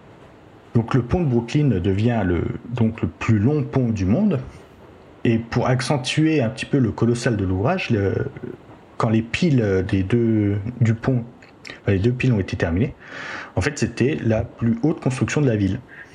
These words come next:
à l'époque. Donc, vous pouvez aller voir, euh, les premières photos, euh,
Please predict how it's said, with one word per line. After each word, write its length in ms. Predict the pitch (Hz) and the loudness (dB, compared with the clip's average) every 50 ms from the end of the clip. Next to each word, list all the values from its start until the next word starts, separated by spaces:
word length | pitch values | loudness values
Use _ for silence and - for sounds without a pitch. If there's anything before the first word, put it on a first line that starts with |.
| - - - - - - - - - - - - - - - - - - - - - - | -20 -20 -20 -20 -20 -20 -20 -20 -20 -20 -20 -20 -20 -20 -20 -20 -20 -20 -20 -20 -4 -2
à 80 | 117 104 | 0 0
l'époque. 380 | 104 101 - - - - - - - - - - - - - - - - - - - - - - - - - - - - - - - - - - - - - - - - - - | 2 0 -2 -6 -6 -8 -16 -20 -20 -20 -18 -18 -18 -18 -20 -20 -20 -20 -20 -20 -20 -20 -20 -20 -20 -20 -20 -20 -20 -20 -20 -20 -20 -20 -20 -20 -20 -20 -20 -20 -20 -18 -2 0
Donc, 100 | 123 107 | 2 2
vous 100 | 101 92 | 2 0
pouvez 260 | 85 - 120 117 104 | 2 2 2 2 2
aller 140 | 92 90 90 | 2 0 2
voir, 380 | 85 113 135 151 160 147 - | 2 2 2 2 0 0 0
euh, 220 | 113 104 98 95 92 | 2 2 2 2 2
les 120 | 92 95 | 2 0
premières 400 | - - - 131 123 131 135 131 | 0 0 0 0 2 2 0 0
photos, 520 | - - 131 123 127 - 143 139 135 123 104 | 0 -2 -2 -2 0 0 2 2 4 2 2
euh, 340 | 95 92 90 90 87 87 | 0 0 0 0 0 0